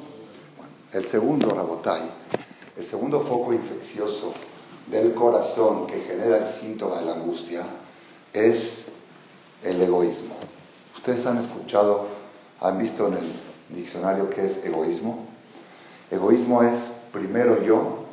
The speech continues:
segundo y por último,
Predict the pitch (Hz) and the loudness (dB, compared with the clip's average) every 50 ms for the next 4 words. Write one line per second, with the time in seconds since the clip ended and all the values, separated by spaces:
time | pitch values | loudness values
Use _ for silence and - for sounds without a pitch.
0 | - - - 202 92 90 90 - - _ _ - - - - - - - - - | -20 -20 -20 -20 -20 -20 -20 -20 -20 _ _ -20 -20 -20 -20 -20 -20 -20 -20 -20
1 | - - - - - - 113 107 101 120 131 135 131 127 143 147 151 151 147 - | -18 -16 -16 -16 -6 0 2 4 6 6 6 6 6 6 6 6 4 4 2 -2
2 | - - - - - - - 196 - - - - - 151 - - - - 82 90 | -4 -8 -12 -14 -16 -18 -20 -20 -20 -20 -20 -20 -20 -20 -16 -14 -14 -10 -8 -4
3 | 98 104 110 110 113 127 123 123 139 139 139 - 143 143 - | 0 0 0 2 0 0 0 0 0 -2 -4 -6 -8 -10 -12